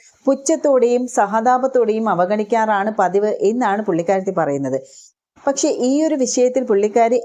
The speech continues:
നിയമപരമായിട്ട് മുന്നോട്ട് പോകാൻ തന്നെയാണ് തീരുമാനം. തന്റെ Instagram-ലെ, ആ, അക്കൗണ്ട് വഴി ഒരു കുറിപ്പ് വഴിയായിരുന്നു ഹണി റോസ് ആദ്യം പ്രതികരിച്ചത്. പിന്നാലെയാണ് ഹണി റോസ് മാധ്യമങ്ങൾക്കൊക്കെ പ്രതികരണം കൊടുത്തത്.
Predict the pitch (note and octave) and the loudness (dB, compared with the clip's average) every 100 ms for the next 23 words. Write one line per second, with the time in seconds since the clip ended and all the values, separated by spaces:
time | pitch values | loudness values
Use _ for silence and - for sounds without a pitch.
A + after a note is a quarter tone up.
0 | E3+ F3 G3 A#3 B3 A#3+ A#3 A#3 A#3+ A3 | -4 -4 -2 -2 0 0 0 0 -2 -2
1 | G3+ A3 A3+ G#3+ F#3+ G#3 G#3+ F#3+ G3 A#3+ | -2 -4 -2 -2 0 -2 -2 -2 0 0
2 | G#3+ A3 G#3+ D#3+ F3 F3 C#3+ A#2+ _ _ | 0 -2 -2 -2 -2 -2 -2 -6 _ _
3 | _ _ _ - C#4 D4 C#4 B3+ - D4+ | _ _ _ -2 0 2 0 -2 0 0
4 | D4 D4 C#4 C#4 C4+ C#4+ - F#3+ F#3+ - | 2 2 2 2 4 4 2 2 2 2
5 | G3 G3 C4 C4+ B3+ G#3+ F#3+ - G3 A#3 | -2 0 0 2 2 2 2 2 0 0
6 | - B3+ C#4 D4+ C#4+ A#3 A#3+ A3 A3 B3 | 0 0 2 0 2 2 2 2 2 0
7 | - F3+ F#3+ G#3+ A3+ A#3 A3+ - F3+ G#3 | -2 -2 -2 0 2 0 0 -2 -2 0
8 | A3+ A3+ - D#3 F3 E3+ D3 C#3 - _ | -2 0 0 2 0 -2 -4 -4 -6 _
9 | _ - E3+ E3 G3 G#3+ A#3+ G#3+ A3+ A3 | _ -4 -2 0 0 0 0 0 0 -2
10 | G#3+ G#3+ A3+ A3+ G#3+ A3 A3 B3+ A#3+ A3 | -2 0 -2 0 0 0 0 0 0 -2
11 | A3 G#3+ G#3+ E3+ D#3 F3+ G3 D#3+ B2+ A#2+ | -2 -2 0 0 0 -2 -2 -2 -4 -6
12 | B2+ - | -8 -8